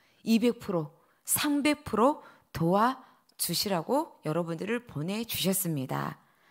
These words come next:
함께하도록 하셨습니다. 인간적인 조건을 보는 것이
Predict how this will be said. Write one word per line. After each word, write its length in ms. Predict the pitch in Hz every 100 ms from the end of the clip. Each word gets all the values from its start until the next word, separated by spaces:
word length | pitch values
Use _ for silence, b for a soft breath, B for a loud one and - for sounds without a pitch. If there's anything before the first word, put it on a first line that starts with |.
| b b
함께하도록 800 | - 285 277 285 247 214 254 -
하셨습니다. 840 | 208 240 - 170 147 147 147 147 - B B B B B B B
인간적인 600 | 240 254 294 294 262 262
조건을 520 | 240 233 269 240 240
보는 360 | - 190 208 220
것이 420 | 185 165 214